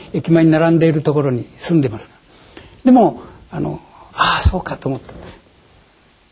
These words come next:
一週間ほど前、その入り口の明るいところですよ。ただあの、大きな、あの、クスノキが三本ほどあって、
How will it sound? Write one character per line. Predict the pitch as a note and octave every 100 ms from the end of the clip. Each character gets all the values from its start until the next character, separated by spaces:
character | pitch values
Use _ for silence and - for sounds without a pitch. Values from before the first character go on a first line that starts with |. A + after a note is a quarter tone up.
| _ _ _ _ -
一 | F3+
週 | G#3
間 | F#3+
ほ | F#3
ど | F#3+
前、 | F#3 C#3+ - _ _ _ -
そ | -
の | E3+
入 | F#3+
り | G3+
口 | A3 G#3
の | G3+ E3 - _ _ _ _ _ _ _ _ _ _ _ _ _ _ _ _ _ _ _ _ -
明 | - - D3+
る | G#3+
い |
と | G3+
こ | F#3
ろ |
で | D#3
す | C3 A#2+
よ。 | D#3 _ - - _ - D3
た | C#3+
だ | G3 G3
あ |
の、 | E3 D3 - - - F3+
大 | - G3+
き | D3
な、 | F3 D3+
あ | - _ - -
の、 | - - - - - -
ク | -
ス | G#3+
ノ | G#3+
キ | E3+
が | C#3+ A#2 - _ _ _ _ _ _ _ _ _ _ _ _ _ _ -
三 | - C#3
本 | C#3
ほ | C#3+
ど | C#3+ C#3+
あ | D3+
っ |
て、 | - A#2